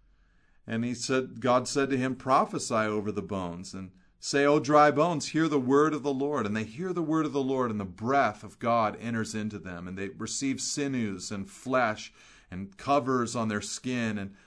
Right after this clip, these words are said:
the breath of God is put within them, and they begin to live. And the bones shake and rattle and come to life. And this is what occurs in a man's life.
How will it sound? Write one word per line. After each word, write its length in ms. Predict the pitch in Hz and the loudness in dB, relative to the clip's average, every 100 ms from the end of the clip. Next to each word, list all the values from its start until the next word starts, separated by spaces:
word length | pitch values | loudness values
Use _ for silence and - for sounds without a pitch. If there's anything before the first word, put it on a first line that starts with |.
| _ | _
the 80 | 101 | -12
breath 500 | 92 107 123 147 156 | -10 0 6 6 4
of 120 | 127 | -4
God 320 | 123 131 127 117 | 2 4 4 2
is 120 | 110 | -4
put 220 | - 131 | -6 -4
within 280 | 117 110 113 | -2 -2 -2
them, 220 | 104 98 | -2 -6
and 160 | 101 104 | -8 -6
they 140 | 104 | -4
begin 580 | 101 101 98 104 110 120 | -2 -4 -4 -4 -2 -4
to 120 | 117 98 | -8 -8
live. 340 | 98 90 85 | -6 -6 -6
And 120 | 90 | -8
the 40 | 90 | -8
bones 380 | 101 123 120 | -4 -2 -2
shake 580 | - - 147 123 113 98 | -2 -4 -2 -2 -2 -4
and 220 | 98 92 | -8 -4
rattle 480 | 104 113 107 95 85 _ _ _ - | 2 2 2 -2 -8 _ _ _ -16
and 180 | 104 | -14
come 300 | - - 202 | -8 0 4
to 80 | 190 | 6
life. 640 | 170 160 180 135 - - _ _ _ - - | 8 8 6 2 -10 -20 _ _ _ -20 -14
And 140 | 123 147 | -6 -2
this 160 | 202 | -2
is 100 | 208 | -2
what 180 | 190 202 | -2 0
occurs 480 | 180 - 139 131 117 | 0 0 0 0 0
in 100 | 117 | -2
a 60 | 110 | 0
man's 460 | 110 120 127 110 | 0 -2 -4 -4
life. 640 | 110 104 90 87 - - | -2 0 -2 -6 -20 -20